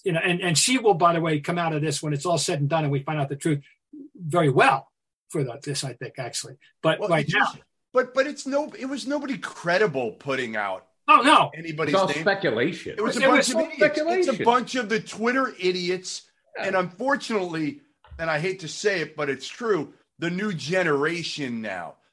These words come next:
Speaker 2: the new generation that you can just throw anything out there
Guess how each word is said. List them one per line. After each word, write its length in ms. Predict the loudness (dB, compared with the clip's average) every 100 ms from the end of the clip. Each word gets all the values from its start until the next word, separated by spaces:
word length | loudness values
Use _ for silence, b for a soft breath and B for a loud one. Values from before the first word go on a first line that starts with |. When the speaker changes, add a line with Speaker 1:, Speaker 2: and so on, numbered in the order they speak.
| -8
Speaker 2:
the 100 | -4
new 240 | -2 -2
generation 960 | 0 0 2 0 -2 -4 -6 -6 -6 -6
that 140 | -8
you 120 | -10
can 180 | -10 -10
just 340 | -8 -10 -10 -8
throw 240 | -4 -4 -4
anything 460 | -8 -8 -8 -4 -2
out 220 | -2 -2
there 320 | -2 -2 -6